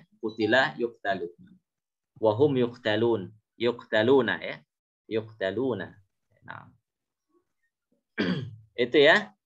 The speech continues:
eh, sebagai latihannya. Ya, insyaallah,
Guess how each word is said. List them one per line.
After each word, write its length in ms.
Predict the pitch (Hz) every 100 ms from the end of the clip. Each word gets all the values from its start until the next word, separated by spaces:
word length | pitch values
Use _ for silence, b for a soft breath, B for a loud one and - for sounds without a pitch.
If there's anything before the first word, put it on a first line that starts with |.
| _
eh, 160 | - 123
sebagai 380 | 120 117 117 127
latihannya. 680 | 120 120 117 113 127 175 - _ _ _ _ _ -
Ya, 120 | 107
insyaallah, 560 | 107 104 110 127 147